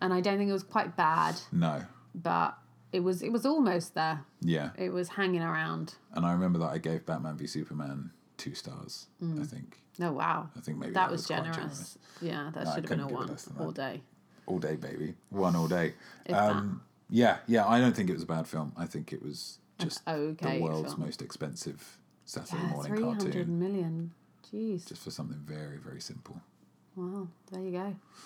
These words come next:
Speaker 2: Yeah. Um, so thank you, dear listener, uh, for giving us, uh, your time. I know it was a bit of a longer one, but, I mean, th-, these, these events don't come along all the time.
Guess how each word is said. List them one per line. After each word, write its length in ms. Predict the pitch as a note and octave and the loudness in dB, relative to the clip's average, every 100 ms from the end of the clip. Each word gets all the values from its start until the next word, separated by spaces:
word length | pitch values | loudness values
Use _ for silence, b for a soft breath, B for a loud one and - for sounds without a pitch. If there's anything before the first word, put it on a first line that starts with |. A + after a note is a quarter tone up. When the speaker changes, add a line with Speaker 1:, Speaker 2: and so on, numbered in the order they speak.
| B - | B -2
Speaker 2:
Yeah. 240 | F#2 G2+ - - _ - | 2 2 0 -12 _ 4
Um, 600 | A2+ A#2+ B2 B2+ A#2+ - | 8 8 8 6 4 0
so 180 | - C#3 | 0 2
thank 280 | A#2+ E3+ E3 | 6 4 4
you, 40 | |
dear 140 | G#2 F#2+ | 2 4
listener, 480 | F2+ - A2 C#3+ - | 2 2 2 2 -2
uh, 100 | G2 | -4
for 140 | F#2 | -2
giving 220 | F#2 F#2+ F#2+ | 0 0 0
us, 340 | F#2 - - - | -2 -6 -8 -4
uh, 160 | F#2 E2+ | -2 0
your 140 | F#2 | -2
time. 420 | - F2 F2+ A#2+ - - - | -2 0 0 -2 -4 -20 -6
I 120 | G#2 | 4
know 140 | A#2+ | 6
it 60 | G#2+ | 6
was 220 | F2+ - - | 0 -8 -8
a 60 | F#2 | -2
bit 120 | G#2 | 0
of 60 | F2 | 2
a 40 | |
longer 280 | F#2 F#2+ F2 | 2 2 2
one, 320 | F2 F2+ A#2 - | 2 2 -2 -2
but, 260 | F#2+ F2+ - _ _ - | 0 0 -2 _ _ -6
I 20 | |
mean, 300 | F2+ F#2 G2+ | 0 2 4
th-, 240 | G#2+ F2 G#2 | 2 2 0
these, 320 | G#2+ G#2 - | 0 0 0
these 200 | A2+ G#2 | 2 2
events 320 | G2 A2 - | 4 2 2
don't 200 | A2 G2 - _ | -2 -2 -4 _
come 180 | - G#2+ | -2 0
along 240 | G#2+ G#2 | 2 0
all 80 | G2+ | -2
the 100 | F2+ | -4
time. 260 | F2+ A2 E2+ | -4 -2 -4